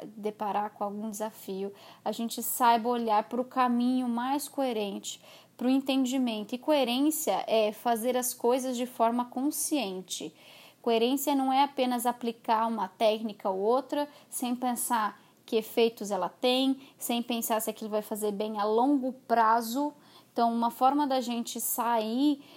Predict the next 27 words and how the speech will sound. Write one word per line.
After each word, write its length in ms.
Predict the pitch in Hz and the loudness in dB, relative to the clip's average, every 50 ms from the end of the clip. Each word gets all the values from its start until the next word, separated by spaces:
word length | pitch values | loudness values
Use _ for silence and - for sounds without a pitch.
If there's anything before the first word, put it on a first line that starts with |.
| - - _ | -20 -20 _
é, 220 | - 220 226 226 214 | -2 0 0 2 0
de 500 | 202 190 - 220 226 226 226 220 214 214 - | 0 -2 -2 -2 -2 -2 -2 -2 -4 -2 2
pegadinhas 920 | 240 233 226 214 220 214 208 202 190 208 254 277 294 294 262 240 214 208 | 2 4 4 4 2 0 0 0 -2 0 2 4 4 4 4 2 2 2
é 100 | 233 233 | 2 2
a 40 | 233 | 2
gente 300 | 233 240 240 240 - 269 | 2 0 -2 -2 -2 -4
pensar: 640 | 233 - 262 254 262 247 - - 254 277 339 - - - _ - - - _ | -4 -4 -2 -2 -2 -2 -2 -2 -2 -2 -2 -4 -6 -12 _ -20 -20 -16 _
eu 100 | - 240 | -4 -4
tô 160 | 247 - 320 | 0 0 0
consciente 840 | 320 320 339 330 330 330 - - 269 254 254 247 247 - 247 226 226 - - - _ _ _ _ | 0 4 4 4 4 4 2 0 0 0 0 -2 -4 -4 -4 -6 -6 -8 -16 -20 _ _ _ _
no 140 | 233 233 233 | -4 -4 -4
que, 520 | - - - 269 269 277 269 269 247 202 - | -6 -8 -2 0 2 2 2 2 0 -2 -2
no 140 | - 240 240 | -2 -4 -4
que 200 | 240 - - 311 | -2 2 2 2
se 160 | 311 - - | 2 2 -2
baseia 480 | 233 214 226 220 214 202 247 233 226 208 | 2 2 2 2 4 2 2 2 2 2
esse 220 | 214 - - - | 0 -2 -4 -6
método? 680 | 208 220 233 226 214 202 - - 208 190 190 185 196 - - - - - - _ | -4 -4 -2 -2 -2 -4 -4 -8 -10 -8 -6 -8 -8 -8 -12 -16 -20 -20 -10 _
Eu 80 | - 233 | -6 -4
tô 140 | - 277 | -2 -4
consciente 640 | 269 269 - 285 277 277 - 285 254 247 247 - 247 | -2 0 0 0 0 0 0 0 -2 -2 -4 -4 -8
em 20 | - | -8
que, 280 | - - - 277 269 | -10 -6 -4 -4 -4
que 120 | 277 - 269 | -2 -2 -2
ele 140 | 240 240 | -2 -2
vai 200 | 226 202 220 202 | -2 0 0 0
acarretar? 760 | 190 196 - - 185 202 196 - - _ 247 233 208 185 196 | 0 0 -2 -6 -6 -6 -6 -8 0 _ 4 4 4 2 -2